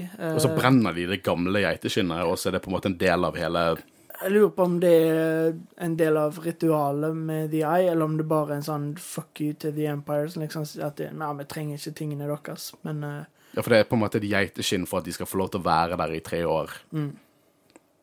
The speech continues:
Speaker 1: Men jeg, ja, for det er Guro, samboeren min, hun mente jo at det var sånn fuck you to the Empire.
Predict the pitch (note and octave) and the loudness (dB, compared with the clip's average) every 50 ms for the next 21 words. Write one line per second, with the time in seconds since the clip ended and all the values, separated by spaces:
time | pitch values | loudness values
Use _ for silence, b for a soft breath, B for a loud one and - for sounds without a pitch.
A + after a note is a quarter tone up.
0 | _ _ _ _ _ _ _ - B2 B2 C3 C3 C3+ A2 B2+ C#3 C#3 C3+ - C#3 | _ _ _ _ _ _ _ 4 6 8 8 6 6 4 6 6 6 6 6 4
1 | C3 A#2+ A2+ A#2 A#2 A#2+ B2+ C3 A2 F#2+ E2 - - - G#2+ G#2 A2+ A#2 A2 G2 | 0 0 0 0 0 2 2 2 2 0 -2 -2 -2 -2 0 2 2 0 0 0
2 | F2 E2+ - F2+ A#2+ A#2+ G#2+ G2 E2+ E2+ - A#2+ A2 G2+ - G2+ G2 - G#2+ G2 | -2 -4 -4 -2 0 0 2 0 -2 -2 -2 -2 -2 0 -2 -2 -2 -2 -2 -2
3 | - - A2+ G#2 - F#2+ G2 F#2 - - F#2+ G2 G2+ - - F2+ C2 A#1+ | -2 -2 -4 -2 -2 -4 -6 -6 -6 -6 -4 -4 -4 -2 -2 -2 -2 -2